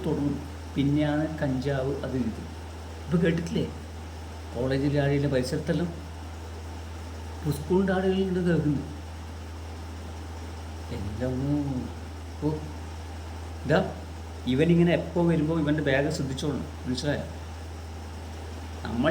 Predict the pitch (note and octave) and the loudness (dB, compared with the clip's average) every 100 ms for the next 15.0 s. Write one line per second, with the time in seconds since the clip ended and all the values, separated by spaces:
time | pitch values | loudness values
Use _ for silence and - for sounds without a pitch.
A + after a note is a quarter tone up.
0 | F#3+ D#3+ D#3+ D#3+ E3+ E3 D#3 C#3+ D3+ D3 | 6 4 4 4 4 4 4 4 6 4
1 | C#3 C#3 - - - - - C3 B2 A2 | 4 2 -2 -8 -10 -10 -2 0 2 6
2 | C#3+ C#3 D#3 D#3 C#3+ C3+ C#3+ C3 C3+ - | 6 6 4 4 2 2 0 0 0 -4
3 | - - - - - - - A#2 C3 E3+ | -6 -10 -10 -10 -10 -10 -4 0 4 6
4 | F#3 F#3+ E3+ D3 D3 C#3+ A#2+ - - B2 | 6 6 6 6 6 4 0 -4 -4 0
5 | A#2+ G#2+ - - - - - - - - | 0 -2 -4 -8 -10 -10 -10 -10 -10 -10
6 | - - - - - - F3 D3 - C3+ | -10 -10 -10 -10 -10 -4 2 4 4 4
7 | C3+ E3 D#3+ E3+ E3+ C#3+ D3 D3+ C#3+ B2+ | 4 6 6 4 4 4 6 6 6 4
8 | B2+ - A2+ A#2+ A#2+ - - - - - | 2 0 0 -2 -2 -6 -8 -10 -10 -4
9 | E3+ E3 C3+ F#3+ G#3+ F3 B2+ D3 C#3+ A#2 | 2 4 4 4 4 4 2 2 2 2
10 | G#2 - - - - - - - - - | 0 -6 -10 -10 -10 -10 -10 -10 -10 -10
11 | - - - - B2+ A#2+ A2 - - - | -10 -10 -6 2 4 4 2 -2 -8 -10
12 | - - - - - A#2 A#2+ A#2+ D#3+ F3 | -10 -10 -10 -10 -6 0 0 2 2 2
13 | F3 E3 - - - - - - - - | 2 0 -4 -6 -8 -10 -10 -10 -10 -10
14 | - - - - - - A#2+ A#2+ D#3+ | -10 -10 -10 -10 -10 -4 0 2 2